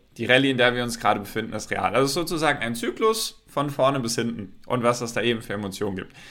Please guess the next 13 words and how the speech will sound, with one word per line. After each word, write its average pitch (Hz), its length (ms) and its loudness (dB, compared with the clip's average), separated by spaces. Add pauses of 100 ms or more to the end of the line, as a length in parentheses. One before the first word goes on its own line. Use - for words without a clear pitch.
(240)
So, 117 180 2
dann 143 260 0
wurde 160 360 4
aus 127 340 2
Optimismus 143 640 -4
wurde, 120 240 -4 (100)
wurde 113 200 -2
sozusagen 104 500 -4
Überzeugung 127 560 0
beziehungsweise 101 800 -4
der 98 200 -6
Glaube 98 340 -4
daran, 160 360 -2